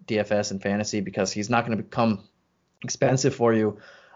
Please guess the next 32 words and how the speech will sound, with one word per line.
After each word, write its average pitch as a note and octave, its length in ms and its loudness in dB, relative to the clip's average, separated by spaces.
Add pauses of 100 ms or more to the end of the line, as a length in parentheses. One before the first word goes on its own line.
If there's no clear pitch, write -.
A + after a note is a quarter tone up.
Um, A2+ 280 6
and A#2 120 2
if B2 100 -4
they C3+ 100 8
didn't D3 260 4
add C#3 260 4
Dobbins, B2+ 560 4
I'd C3+ 140 0
like D#3 180 4
him C#3+ 120 2
as B2 100 2
a A2+ 60 -4
cheaper B2+ 320 0
play A#2+ 300 4
to G2+ 100 -6
steal A2+ 260 -2
some A2 160 -6
touchdowns A2+ 500 0
from G2+ 200 -4
Ingram A2+ 360 0
or G#2 40 0
Jackson A2 560 0 (240)
when G#2+ 160 0
you G2+ 100 4
know G#2+ 220 6
that A2+ 160 4
they're A2 100 2
gonna G#2+ 180 0
have G#2+ 160 2
a G2+ 40 -2
big G#2+ 220 0
lead, A2+ 340 0